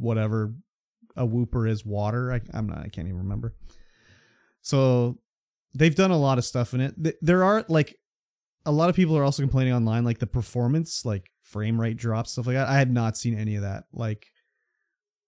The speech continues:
there have been, I mean, it's not, like, running at sixty frames a second. Like, it's running at, like,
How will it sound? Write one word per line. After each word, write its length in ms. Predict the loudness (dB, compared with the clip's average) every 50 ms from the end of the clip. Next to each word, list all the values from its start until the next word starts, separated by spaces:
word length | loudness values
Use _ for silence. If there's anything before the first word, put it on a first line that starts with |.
| _ _ _ _ -2
there 120 | 0 2
have 160 | 2 2 2 2
been, 380 | 2 4 4 4 2 0 -2 -6 _ _ _ _ _ _ _ -8
I 80 | -4 -2
mean, 160 | -2 0 -2
it's 140 | -2 -2 -2
not, 240 | -2 -2 -2 -2
like, 200 | -2 -2 -2 -2 -2
running 240 | 0 0 0 0 0
at 80 | -2
sixty 320 | -4 -4 -6 -4 -4 -6 -6
frames 320 | -4 -2 -2 -2 0 -2
a 40 | -2
second. 420 | -2 -4 -4 -4 -2 -2 0 0
Like, 200 | 0 0 -2 -2 -4
it's 180 | -6 -6 -2 -2
running 260 | 0 0 0 0 0
at, 100 | -2 -4
like, 280 | -4 -4 -4 -6 -8